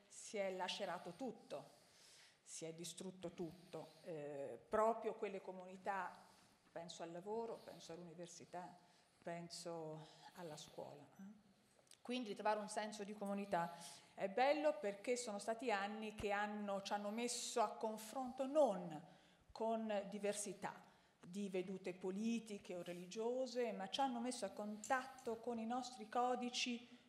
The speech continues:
più profondi, con delle corde molto sensibili, perché hanno a che fare con la percezione e con l'idea della nostra libertà,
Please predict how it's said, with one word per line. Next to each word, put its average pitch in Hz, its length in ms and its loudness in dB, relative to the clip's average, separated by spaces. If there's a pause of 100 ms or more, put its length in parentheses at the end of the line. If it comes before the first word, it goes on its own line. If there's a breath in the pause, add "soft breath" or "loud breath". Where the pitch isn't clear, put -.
(140)
più - 240 -4
profondi, 175 960 0
con 190 200 -6
delle 202 240 0
corde 208 880 2
molto 240 420 4
sensibili, 247 1120 0 (300 loud breath)
perché 240 300 4
hanno 294 240 6
a 269 100 4
che 240 140 4
fare 294 600 6
con 285 400 4
la 247 140 6
percezione 302 960 4
e 294 80 2
con 277 180 4
l'idea 240 460 6
della 208 240 2
nostra 233 460 2
libertà, 214 680 0